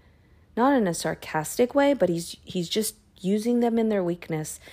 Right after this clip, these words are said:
providing for them in their weakness, because God is a gracious God. So Saul come, is coming back from, um, his celebrations,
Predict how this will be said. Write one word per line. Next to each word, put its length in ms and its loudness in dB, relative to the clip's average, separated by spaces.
providing 540 4
for 200 2
them 240 4
in 100 2
their 140 2
weakness, 640 -6
because 260 -2
God 280 2
is 100 2
a 60 -2
gracious 600 -2
God. 340 -10
So 300 8
Saul 720 4
come, 300 4
is 100 4
coming 320 2
back 440 2
from, 600 2
um, 360 0
his 300 -2
celebrations, 1000 -2